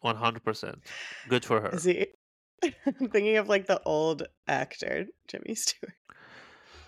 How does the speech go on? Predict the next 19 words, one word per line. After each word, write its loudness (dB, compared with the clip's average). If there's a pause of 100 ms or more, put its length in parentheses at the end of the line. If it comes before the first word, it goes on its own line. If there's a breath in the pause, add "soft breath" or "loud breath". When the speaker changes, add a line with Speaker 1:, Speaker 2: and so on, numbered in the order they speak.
(120 loud breath)
Speaker 1:
He -2
does, 4
yeah, 4
he 2
does 2
look 2
like 4
he's -2
from -6
the -2
two -2
thousands, 4
even -8
though 6
the 0
picture -4
is -2
very, 2
like, -6